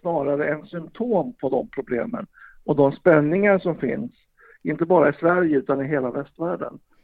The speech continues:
Eh, <clears throat> och det är en del av den här problematiken.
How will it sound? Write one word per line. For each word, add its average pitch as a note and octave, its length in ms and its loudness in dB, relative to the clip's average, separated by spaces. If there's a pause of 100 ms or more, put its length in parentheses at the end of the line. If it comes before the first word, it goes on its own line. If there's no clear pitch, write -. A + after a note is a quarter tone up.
(560)
Eh, C3 600 2 (300)
<clears throat> - 280 4
och F3 80 4
det F3+ 100 6
är F#3+ 40 6
en F#3 180 0
del F#3+ 420 2
av D3 120 -2
den D#3+ 120 -6
här B2 120 -6
problematiken. - 880 -12